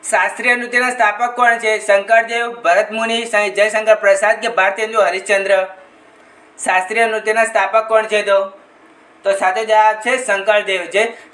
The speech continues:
શાસ્ત્રીય નૃ-, નૃત્યના સ્થાપક છે. તાંડવ નૃત્ય કયા ભગવાનને સમર્પિત છે? ભગવાન શિવને, ભગવાન ગણેશને, ભગવાન વિષ્ણુને કે ભગવાન શ્રી કૃષ્ણને? તાંડવ નૃત્ય કયા ભગવાનને સમર્પિત છે તો?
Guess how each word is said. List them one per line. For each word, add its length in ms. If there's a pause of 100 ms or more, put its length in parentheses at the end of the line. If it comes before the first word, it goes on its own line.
શાસ્ત્રીય 440
નૃ-, 340
નૃત્યના 520
સ્થાપક 500
છે. 260 (2250)
તાંડવ 280
નૃત્ય 300
કયા 220
ભગવાનને 440
સમર્પિત 460
છે? 180
ભગવાન 360
શિવને, 400
ભગવાન 380
ગણેશને, 460
ભગવાન 360
વિષ્ણુને 500
કે 80
ભગવાન 300
શ્રી 200
કૃષ્ણને? 540 (840)
તાંડવ 280
નૃત્ય 320
કયા 220
ભગવાનને 380
સમર્પિત 460
છે 140
તો? 220